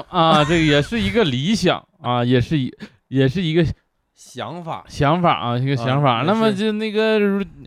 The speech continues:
Speaker 1: 说吧。
Speaker 2: <laughs> 那么下一个话题。
Speaker 1: 啊，
Speaker 2: 下一个话题。
Speaker 1: 咱下一个话题。
Speaker 2: <laughs> 如果，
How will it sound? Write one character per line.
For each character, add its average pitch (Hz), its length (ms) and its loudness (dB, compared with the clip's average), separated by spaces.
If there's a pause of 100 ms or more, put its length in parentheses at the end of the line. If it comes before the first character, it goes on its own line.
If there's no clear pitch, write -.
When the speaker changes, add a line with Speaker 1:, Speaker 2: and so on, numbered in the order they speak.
(120)
Speaker 1:
说 165 220 -10
吧。 156 160 -10 (320)
Speaker 2:
<laughs> - 760 2
那 143 140 -6
么 196 140 -2
下 190 320 -8
一 120 120 -10
个 113 160 -6
话 110 220 -8
题。 98 320 -18
Speaker 1:
啊， 127 380 2
Speaker 2:
下 143 260 -4
一 101 80 -8
个 101 100 -10
话 104 100 -10
题。 - 20 -4
Speaker 1:
咱 175 200 2
下 262 300 2
一 240 120 2
个 247 80 2
话 262 200 4
题。 240 300 2 (760)
Speaker 2:
<laughs> - 680 -20
如 214 300 2
果， 190 640 -2